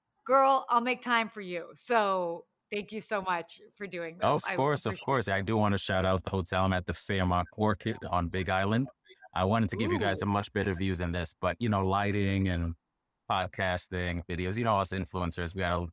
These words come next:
Speaker 2: gotta look the best. We, we know, we know the spots. Um, but unfortunately,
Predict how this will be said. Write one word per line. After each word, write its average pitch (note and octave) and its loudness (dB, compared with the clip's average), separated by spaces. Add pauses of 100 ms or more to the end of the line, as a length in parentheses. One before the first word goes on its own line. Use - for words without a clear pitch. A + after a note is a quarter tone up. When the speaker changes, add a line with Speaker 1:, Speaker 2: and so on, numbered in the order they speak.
Speaker 2:
gotta F#2 0
look F2+ -4
the E2 -8
best. F2 -4 (200)
We, G#2+ -6
we G#2 -2
know, G2 0
we F#2 -6
know F2+ -2
the - -12
spots. E2+ -4 (480)
Um, F2 -2
but F#2 -4
unfortunately, F2+ -4